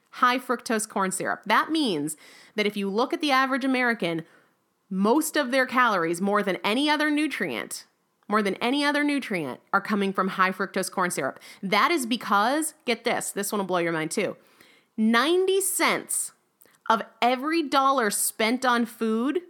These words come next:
in this country is on processed foods. Ninety cents of every food dollar spent in the United States is on processed foods.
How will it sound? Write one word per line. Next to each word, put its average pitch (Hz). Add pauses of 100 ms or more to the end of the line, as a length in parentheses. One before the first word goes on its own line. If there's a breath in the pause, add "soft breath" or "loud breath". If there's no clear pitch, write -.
(420)
in 240
this 233
country 294 (1200)
is 233
on 208
processed 196
foods. 156 (500)
Ninety 359
cents 320
of 190
every 262
food 381
dollar 277
spent 339
in 359
the 370
United 349
States 233 (240 soft breath)
is 247
on 214
processed 262 (120)
foods. 208